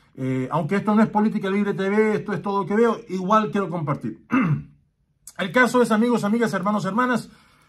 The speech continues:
eh, Guatemala es un país católico, eso sin lugar a duda, la iglesia tiene mucha influencia,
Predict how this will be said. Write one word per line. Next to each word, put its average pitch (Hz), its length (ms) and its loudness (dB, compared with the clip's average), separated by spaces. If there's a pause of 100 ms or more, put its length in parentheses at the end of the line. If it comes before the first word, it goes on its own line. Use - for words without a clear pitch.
(840)
eh, 190 340 -10 (280)
Guatemala 214 440 2
es 233 80 0
un 226 100 2
país 175 240 -2
católico, 214 1000 -2
eso 175 260 -6
sin 156 220 -4
lugar 151 240 2
a 165 40 0
duda, 208 440 0
la 151 100 -4
iglesia 160 340 -2
tiene 160 160 -4
mucha 147 240 0
influencia, 202 840 0